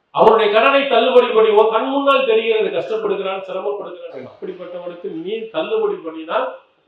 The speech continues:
மறுமை நாள்ல அல்லாஹ் சந்தித்து நம்முடைய பாவங்களை எல்லாம் விசாரிக்கின்ற பொழுது இதை கவனித்து நம்ம பாவங்களை மன்னிக்கிறோம்.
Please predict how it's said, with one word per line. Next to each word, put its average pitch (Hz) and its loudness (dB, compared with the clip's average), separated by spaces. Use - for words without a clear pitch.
மறுமை 185 -4
நாள்ல 180 -2
அல்லாஹ் 180 0
சந்தித்து 190 -10
நம்முடைய 214 2
பாவங்களை 202 4
எல்லாம் 202 2
விசாரிக்கின்ற 208 0
பொழுது 269 -2
இதை 196 -2
கவனித்து 254 0
நம்ம 220 0
பாவங்களை 175 2
மன்னிக்கிறோம். - -14